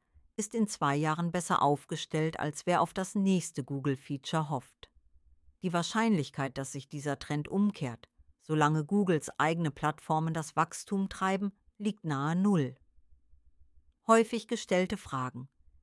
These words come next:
verifiziert durch vier unabhängige Quellen, Faktencheck-Score hundert hundert. Quellen. Europäische Kommission hat bereits im Dezember zweitausendfünfundzwanzig eine formelle Untersuchung eingeleitet.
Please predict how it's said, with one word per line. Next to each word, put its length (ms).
verifiziert 880
durch 200
vier 400
unabhängige 760
Quellen, 580
Faktencheck-Score 1080
hundert 460
hundert. 420
Quellen. 520
Europäische 640
Kommission 640
hat 140
bereits 320
im 120
Dezember 520
zweitausendfünfundzwanzig 1400
eine 180
formelle 420
Untersuchung 540
eingeleitet. 800